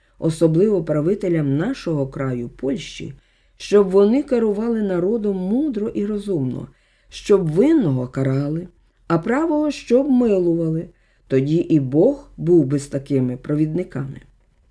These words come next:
Була пора ділитися на різні партії, спільноти, секти і різні громади. Певне, правителям відомо, хто до чого прагне. Але зараз настав час об'єднатися.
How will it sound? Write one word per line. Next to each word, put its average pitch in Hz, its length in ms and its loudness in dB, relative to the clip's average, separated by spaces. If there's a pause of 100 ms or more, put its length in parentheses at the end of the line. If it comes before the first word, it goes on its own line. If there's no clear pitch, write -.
(1400)
Була 196 400 2
пора 277 360 2
ділитися 240 680 0
на 196 160 2
різні 190 340 0
партії, 143 680 -4
спільноти, 139 920 -2
секти 160 680 -6 (520)
і 175 200 10
різні 220 380 4
громади. 220 580 -2 (800)
Певне, 147 440 0
правителям 190 720 4
відомо, 233 520 0
хто 135 440 4
до 135 180 -2
чого 147 360 0
прагне. 147 460 -6 (680)
Але 165 440 4
зараз 277 400 0
настав 233 560 -4
час 214 520 -6
об'єднатися. 151 1120 -2